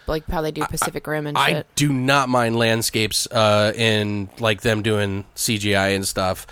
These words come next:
Speaker 2: I just watched this insane news report about how Nvidia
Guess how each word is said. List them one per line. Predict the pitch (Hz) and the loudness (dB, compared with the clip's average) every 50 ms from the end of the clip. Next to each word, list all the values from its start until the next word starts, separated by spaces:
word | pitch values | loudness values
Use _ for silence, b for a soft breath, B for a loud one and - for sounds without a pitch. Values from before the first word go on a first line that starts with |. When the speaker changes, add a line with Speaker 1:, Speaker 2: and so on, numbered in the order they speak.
| B B B | B B B
Speaker 2:
I | B 156 | B 0
just | 160 131 - 160 170 175 190 - - | 0 2 2 2 2 2 2 0 0
watched | - 139 139 143 160 - - - - - 123 | 2 2 2 2 2 0 -2 -6 -6 -4 0
this | 135 135 127 - - - _ _ | 0 2 2 0 -2 -6 _ _
insane | - 151 156 151 151 139 - - - - 170 151 143 151 156 165 175 185 202 196 - b b b b b | 0 2 2 2 4 4 4 4 4 4 4 4 4 4 2 2 0 0 -2 -4 -8 b b b b b
news | - 120 135 143 151 165 156 - | -2 2 4 6 6 6 6 4
report | 185 175 - - 185 185 185 190 185 - b b b b | 2 0 0 0 0 2 2 0 -2 -6 b b b b
about | b 127 127 127 123 127 123 123 123 - | b 2 4 6 6 6 6 4 2 -2
how | - 147 139 135 135 127 | 0 2 4 4 4 2
Nvidia | - 135 127 123 120 110 110 123 127 139 156 170 175 185 202 208 | 2 2 0 0 0 0 2 2 4 4 4 4 4 4 2 0